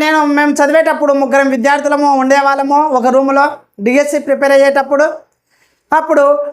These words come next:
వాడు ఇరవై గంటలు, సుమారుగా పదిహేడు, పద్దెనిమిది గంటలు చదివేవాడు ఒక విద్యార్థి,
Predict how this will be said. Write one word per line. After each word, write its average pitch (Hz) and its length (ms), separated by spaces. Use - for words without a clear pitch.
వాడు 302 240
ఇరవై 311 360
గంటలు, 320 300
సుమారుగా 311 520
పదిహేడు, 294 440
పద్దెనిమిది 294 460
గంటలు 294 220
చదివేవాడు 285 540
ఒక 277 180
విద్యార్థి, 226 560